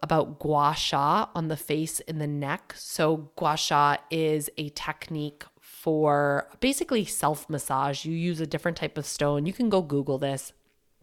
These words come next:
Um, and you give yourself, like, a facial massage, and, um, you could do it down the sides of your neck,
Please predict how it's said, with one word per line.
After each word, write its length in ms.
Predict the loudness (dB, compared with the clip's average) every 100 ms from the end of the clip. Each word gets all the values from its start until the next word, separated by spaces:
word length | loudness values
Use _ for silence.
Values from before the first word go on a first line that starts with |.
| _ -14 -6
Um, 320 | -2 -2 -4 -4
and 160 | -2
you 400 | -2 0 -2 -4 -8 -20 -20 -6
give 180 | 4 4
yourself, 360 | 6 4 4 4
like, 100 | -2
a 60 |
facial 720 | -2 0 0 2 4 4 2 -4
massage, 720 | -6 -2 0 0 0 -2 -8 -8
and, 640 | -4 -2 0 0 0 -2 -6 -6
um, 520 | -6 -4 -4 -6 -10 -14 -18 -12
you 140 | -10 -4
could 180 | -2
do 140 | 0 0
it 160 | 0
down 240 | 0 0 0
the 80 | -2
sides 340 | 0 0 0
of 140 | -4
your 160 | -2 -2
neck, 500 | -2 -6 -8 -14 -20